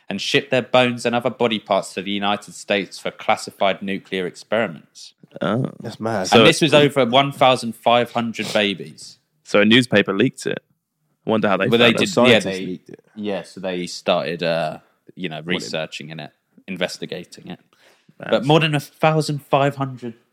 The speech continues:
Speaker 3: I wonder
Speaker 1: people
Speaker 3: how
Speaker 1: were just robbed. But if you, if you,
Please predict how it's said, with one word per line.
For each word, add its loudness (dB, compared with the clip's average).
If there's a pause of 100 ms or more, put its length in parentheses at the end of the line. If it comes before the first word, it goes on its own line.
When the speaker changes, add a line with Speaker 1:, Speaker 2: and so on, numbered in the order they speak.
Speaker 3:
I -12
wonder -4
Speaker 1:
people 0
Speaker 3:
how -2
Speaker 1:
were 0
just -8
robbed. -2 (320)
But 6 (200)
if 0
you, 2
if -10
you, -2